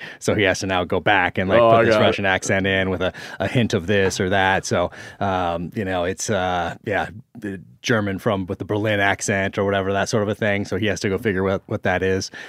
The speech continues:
Speaker 1: Um, better to let him know up front. But anyway, it was difficult. So anyway, I was just curious if you had written, uh, read all your books, uh, out loud like that.
Speaker 2: Yeah,
Speaker 1: It's,
Speaker 2: and I used
Speaker 1: it's
Speaker 2: to,
Speaker 1: tough.
Speaker 2: yeah, I used to not be allowed to, but now,
Speaker 1: Uh.
Speaker 2: I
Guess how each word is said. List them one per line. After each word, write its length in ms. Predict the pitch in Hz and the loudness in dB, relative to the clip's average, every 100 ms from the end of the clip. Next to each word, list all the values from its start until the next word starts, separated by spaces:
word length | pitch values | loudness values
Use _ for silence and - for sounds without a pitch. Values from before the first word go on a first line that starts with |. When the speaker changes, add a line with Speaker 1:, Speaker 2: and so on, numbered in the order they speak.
| - | -8
Speaker 1:
Um, 340 | 92 95 90 82 | -4 -2 -2 -2
better 260 | - 131 120 | 2 4 2
to 100 | 95 | 2
let 100 | - | 2
him 80 | 110 | 4
know 160 | 113 107 | 4 4
up 180 | 92 - | 2 -2
front. 340 | - 95 85 | 0 0 2
But 80 | - | 4
anyway, 160 | 151 165 | 6 6
it 40 | |
was 100 | 202 | 6
difficult. 420 | 196 131 104 73 | 4 4 0 0
So 260 | - 104 92 - - - | 0 0 0 -8 -12 -2
anyway, 240 | 117 95 | 0 2
I 40 | 92 | 0
was 80 | |
just 140 | 92 - | -2 -2
curious 280 | 113 95 90 | 0 0 -2
if 40 | |
you 60 | 92 | -6
had 120 | 82 | -4
written, 340 | 95 92 90 - | -4 -4 -6 -6
uh, 260 | 104 92 87 | -6 -4 -4
read 280 | 92 92 87 - | -2 -4 -6 -2
all 200 | 123 113 | 0 0
your 140 | 92 | -2
books, 480 | 82 82 - - - 101 | -4 -4 -6 -12 -10 -6
uh, 40 | |
out 340 | 78 78 90 69 | -4 -4 -6 -6
loud 200 | 85 78 | -6 -8
like 160 | 82 | -8
that. 180 | 82 85 | -8 2
Speaker 2:
Yeah, 220 | 127 135 | 6 6
Speaker 1:
It's, 80 | 131 | 4
Speaker 2:
and 100 | 127 | 2
I 60 | 127 | 2
used 260 | 139 143 | 4 2
Speaker 1:
it's 80 | 120 | 2
Speaker 2:
to, 40 | 139 | 4
Speaker 1:
tough. 340 | 131 120 117 - - | 6 4 -2 -10 0
Speaker 2:
yeah, 260 | 135 123 113 | 4 6 6
I 100 | 113 | 4
used 200 | 147 135 | 2 2
to 60 | |
not 220 | 127 120 | 2 4
be 60 | 107 | 4
allowed 440 | 113 104 104 107 101 | 4 4 2 2 0
to, 200 | 113 101 | 0 2
but 140 | 92 | 2
now, 440 | 98 101 101 95 | 0 0 -2 -2
Speaker 1:
Uh. 580 | 90 87 98 92 87 80 | -4 -4 -6 -4 -6 -6
Speaker 2:
I 120 | 127 | -4